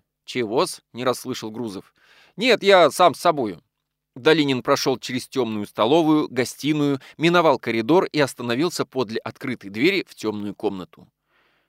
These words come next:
«Николай, ты вернулся?» — спросил он тревожно. «Вернулся», — ответил из темноты голос Николая. «Что ты делаешь в темноте?» «Переодеваюсь. Вымок, выпачкался, ободрался».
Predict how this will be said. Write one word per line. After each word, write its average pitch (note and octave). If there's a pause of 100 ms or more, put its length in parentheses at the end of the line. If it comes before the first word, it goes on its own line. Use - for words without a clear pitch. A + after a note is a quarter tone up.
(240)
«Николай, E3 (300)
ты D3
вернулся?» — F3
спросил B2
он A2
тревожно. G#2 (380)
«Вернулся», — B3+
ответил D#3
из B2+
темноты D3
голос B2+
Николая. A#2 (400)
«Что -
ты E3
делаешь D#3
в -
темноте?» C#3+ (600)
«Переодеваюсь. G#3
Вымок, G#3
выпачкался, E3 (180)
ободрался». D3+